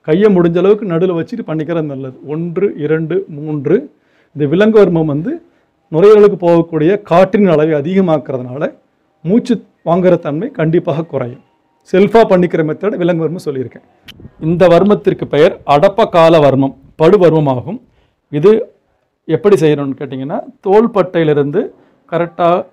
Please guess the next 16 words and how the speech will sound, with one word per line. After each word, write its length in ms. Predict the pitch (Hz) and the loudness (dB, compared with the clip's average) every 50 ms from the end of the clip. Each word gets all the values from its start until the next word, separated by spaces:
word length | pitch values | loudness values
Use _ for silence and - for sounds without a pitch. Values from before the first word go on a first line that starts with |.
| _ | _
பத்து 340 | - 165 151 - _ - 190 | -6 -6 -6 -4 _ 0 2
விரல், 300 | 165 156 151 147 147 - _ _ _ _ _ - | 2 2 2 0 -4 -10 _ _ _ _ _ -10
நான்கு, 720 | 139 139 147 160 165 170 170 170 160 175 214 269 - - _ _ _ _ _ _ _ _ | -8 -4 -4 -4 -4 -6 -8 -8 -8 -8 -8 -8 -10 -12 _ _ _ _ _ _ _ _
நான்கு, 560 | - 160 151 156 156 160 165 165 151 151 147 | -12 -8 -6 -4 -2 -2 -2 -4 -4 -4 -4
எட்டு, 500 | 147 147 147 151 _ _ 202 226 320 - - | -4 -4 -4 -6 _ _ -12 -12 -12 -14 -16
எட்டு, 260 | 160 135 - - 147 | -18 -18 -18 -16 -14
ரெண்டு, 260 | 147 147 143 156 151 | -12 -10 -10 -12 -12
பத்து, 400 | - 147 143 - _ _ - - _ _ | -10 -12 -14 -14 _ _ -20 -20 _ _
பத்து 340 | - 165 147 - - 190 170 | -10 -10 -10 -6 -4 0 2
விரல் 320 | 160 160 175 175 170 - _ _ _ _ _ _ _ _ _ _ _ 170 | 2 4 2 2 0 -4 _ _ _ _ _ _ _ _ _ _ _ -4
நெஞ்சுக்குழின்னு 680 | 165 180 202 196 214 240 - - 202 190 175 196 202 | -2 -2 0 0 0 -2 0 0 0 0 0 -2 -4
சொல்லக்கூடிய 480 | - - 175 170 165 165 160 156 156 143 | -6 -6 -6 -6 -6 -4 -4 -4 -4 -4
நேர் 320 | 143 143 170 214 226 214 | -4 0 2 2 2 2
வர்மத்திலிருந்து 920 | - 175 165 156 156 147 - 151 135 135 123 127 131 131 147 170 175 175 - _ _ _ _ _ _ _ _ _ _ _ _ _ - | 2 0 -2 -4 -6 -8 -8 -6 -6 -6 -4 -6 -6 -4 0 0 0 0 -2 _ _ _ _ _ _ _ _ _ _ _ _ _ -2
பதிமூணு 420 | 170 180 214 220 214 202 180 160 | 0 2 4 4 4 4 4 2
விரல் 300 | 143 147 143 147 147 - | 2 0 -2 -2 -4 -8